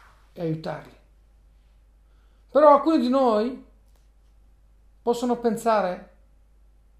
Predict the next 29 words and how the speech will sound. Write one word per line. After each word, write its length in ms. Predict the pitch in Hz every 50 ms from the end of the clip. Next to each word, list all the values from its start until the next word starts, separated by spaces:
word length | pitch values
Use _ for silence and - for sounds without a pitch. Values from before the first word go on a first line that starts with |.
| _ _
erroneamente: 1300 | _ - 214 220 233 240 233 226 220 220 214 208 202 202 233 247 240 208 175 160 - 160 156 156 156 - - _ _ _ _ _ _ _ _ _ _ _ _ _ _ _ _ _ _ _ _ _ - _ _ _ _ _ _ _ _ _ _
"Perché 420 | - 277 247 254 - - - 339 339
io 300 | 330 302 277 302 302 220
devo 280 | 240 247 226 247 240
cambiare 880 | 240 - 214 208 202 165 160 175 190 190 196 202 208 202 208 214 208 - - - - _ - _ _ _ - - - - - - _ - - _ - - _ _ _ _ _ _ _ _ _ _ _ _ _ _ _ _ _ _ _ _ _ _ _ _ _
un 160 | 269 254 233
qualcosa 460 | - 247 220 226 - 233 240 233 233
che 160 | 233 - 202
Dio 180 | 170 180 202 190
ha 40 | 175
voluto? 460 | 160 170 160 151 143 - - 135 - - _ _ _ _ _ _ _ _ _ _ _ - - _
Se 260 | - - 349 359 277
Dio 200 | 254 262 240 208
vole-, 280 | 185 208 190 196 196
avesse 360 | - 202 196 190 202 208 - 202
voluto 340 | 180 196 196 202 - 202
che 80 | - 214
lui 100 | 202 202
fosse 300 | 160 196 180 - - 202
ricco, 400 | 185 180 175 170 - - 175 170
che 80 | 170 202
lui 140 | 202 226
stava 240 | - 226 214 196 190
bene, 420 | 190 196 196 185 175 175 180 180 170
che 120 | - 196
lui 180 | 190 196 214 208
non 100 | 208 202
avesse 320 | 202 202 208 202 220 208
problemi 760 | 214 202 202 190 196 202 202 202 196 196 196 190 190 -